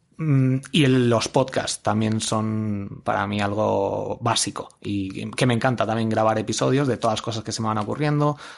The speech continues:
Me sa-, saco un montón de ideas de distintos podcasts que voy escuchando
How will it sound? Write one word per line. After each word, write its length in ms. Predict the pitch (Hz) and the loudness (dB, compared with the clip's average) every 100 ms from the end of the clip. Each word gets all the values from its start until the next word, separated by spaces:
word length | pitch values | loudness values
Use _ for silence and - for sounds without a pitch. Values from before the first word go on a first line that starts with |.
| - | -10
Me 420 | 110 113 110 113 | -8 -4 -2 -2
sa-, 320 | 110 - 147 - | 0 0 0 -2
saco 240 | - 143 | 0 2
un 80 | 139 | 4
montón 340 | 123 123 139 | 4 2 4
de 60 | 131 | 4
ideas 240 | 131 135 | 6 4
de 220 | 117 110 101 | 2 0 0
distintos 480 | 110 110 120 117 - | -2 0 -2 -2 -2
podcasts 320 | 117 113 - | -4 -2 -2
que 60 | |
voy 80 | 110 | -2
escuchando 640 | 110 120 - 135 131 143 | -2 -4 0 2 2 2